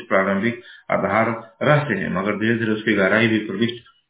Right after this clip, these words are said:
करने पर उसके आगे का विशिष्ट ज्ञान भी मिलने लगता है। स्वामी जी हमेशा आगे के ज्ञान की प्राप्ति के लिए, अपनी ज्ञान पिपासा को शांति के लिए संत महात्माओं की तलाश में रहते थे। जैसे मैंने पहले बताया,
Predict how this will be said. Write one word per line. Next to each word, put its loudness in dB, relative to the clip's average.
करने 4
पर 2
उसके 2
आगे 4
का 0
विशिष्ट -2
ज्ञान 4
भी -2
मिलने 0
लगता -10
है। -20
स्वामी 0
जी 0
हमेशा 6
आगे 4
के 0
ज्ञान 4
की -4
प्राप्ति -2
के -4
लिए, 0
अपनी 0
ज्ञान 0
पिपासा -4
को -6
शांति 2
के -2
लिए 0
संत -2
महात्माओं 2
की -8
तलाश 0
में 4
रहते 0
थे। -6
जैसे -2
मैंने -4
पहले -12
बताया, -18